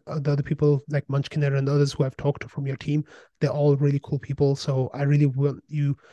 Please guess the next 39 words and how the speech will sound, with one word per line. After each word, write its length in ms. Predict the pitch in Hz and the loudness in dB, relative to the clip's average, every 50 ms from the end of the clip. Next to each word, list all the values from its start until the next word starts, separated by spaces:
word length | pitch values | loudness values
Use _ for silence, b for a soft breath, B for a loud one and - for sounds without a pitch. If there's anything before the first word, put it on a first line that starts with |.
| b b b b - | b b b b -10
to, 100 | - 147 | -6 -6
like, 200 | 131 143 - - | -6 -6 -8 -10
have 200 | - 147 131 123 | -8 -8 -8 -6
the 60 | 143 | -4
best 220 | 127 - 127 - - | -4 -4 -4 -4 -4
success, 640 | - 143 - - 165 156 - - - - - - - - | -8 -8 -8 -6 -8 -6 -6 -8 -10 -10 -12 -16 -10 -6
and, 320 | 151 143 135 139 135 131 | -2 -2 0 0 0 0
um, 240 | 139 131 131 131 131 - b b b b b | 0 0 0 -2 -4 -8 b b b b b
I'm 100 | 151 143 | -2 0
definitely 260 | 147 143 - - 147 | 0 0 0 -2 -2
gonna 80 | 143 139 | -2 -2
be 80 | 143 | -2
cheering 340 | - - - 151 143 143 143 | -4 -4 -2 -2 -2 -2 0
you 140 | 135 135 135 | 0 0 2
all 160 | 135 131 135 | 2 2 2
on. 220 | 135 156 180 175 - - - 143 | 2 0 0 -2 -4 -10 -8 -4
And, 280 | 139 135 131 135 127 | -4 -2 -2 -2 -2
um, 360 | 135 127 127 127 127 131 131 _ b b b b b b b _ _ _ _ _ _ - | 0 0 0 0 -2 -4 -6 _ b b b b b b b _ _ _ _ _ _ -6
I 80 | 170 156 | -4 -2
really, 420 | 143 143 151 147 147 147 143 139 - - | 0 2 2 2 2 2 0 0 -4 -4
I 60 | 156 | -2
really 280 | 151 139 151 147 147 143 | 0 2 2 2 2 0
think 260 | - - 139 - - | -2 -4 -8 -6 -6
you 40 | 143 | -4
guys 220 | 139 135 131 127 | -4 -4 -2 -2
are 60 | 143 | -2
all 160 | 131 139 139 | 0 -2 -2
doing 260 | 127 - 139 135 139 131 | -2 -2 -2 -2 -2 -4
some 220 | - - 135 135 | -6 -6 -4 -4
really 180 | 139 139 135 139 | -2 -2 -4 -4
cool 140 | - - 135 | -4 -6 -8
stuff. 320 | - - - 117 - - | -6 -6 -10 -10 -10 -6
So 300 | - - 139 127 131 - B B B B B B B | -2 0 0 0 0 -2 B B B B B B B
congratulations 880 | - - 147 156 156 - - 156 143 - - 156 151 147 135 - - - | -4 0 2 2 2 2 2 2 2 2 0 -2 -2 -2 -2 -6 -8 -8
on 320 | - 151 139 139 135 135 | -6 -4 -4 -4 -4 -4
everything 380 | - 156 139 147 - - 151 139 | -6 -4 -4 -4 -4 -4 -6 -6
so 160 | - - 143 | -6 -6 -6
far, 320 | - - 160 170 170 165 156 | -4 -2 0 2 4 4 4
and 180 | 151 143 139 | 4 2 0